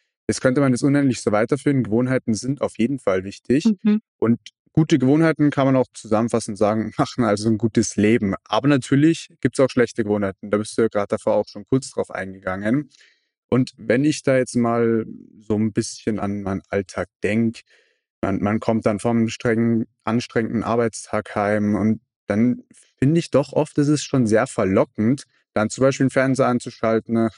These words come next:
Speaker 1: <laughs> und einen Net-, Netflix-Marathon zu starten
Speaker 2: Mhm.
Speaker 1: oder sich einfach irgendwie eine Pizza über die Liefer-App zu bestellen. Also grad auch, wenn man dann wieder an den, äh, Morgen denkt, wir alle machen ja den Miracle Morning,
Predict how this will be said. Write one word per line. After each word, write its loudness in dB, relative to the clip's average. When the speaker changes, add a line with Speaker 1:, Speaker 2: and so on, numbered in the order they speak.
Speaker 1:
<laughs> -20
und 0
einen 2
Net-, -2
Netflix-Marathon -2
zu -8
starten 0
Speaker 2:
Mhm. 2
Speaker 1:
oder 0
sich -4
einfach 0
irgendwie 0
eine 0
Pizza -2
über 0
die 0
Liefer-App -2
zu -4
bestellen. -2
Also -2
grad -2
auch, -2
wenn -4
man 0
dann -4
wieder 0
an 0
den, 0
äh, 0
Morgen 2
denkt, -2
wir 2
alle 0
machen -6
ja -2
den -10
Miracle -4
Morning, -2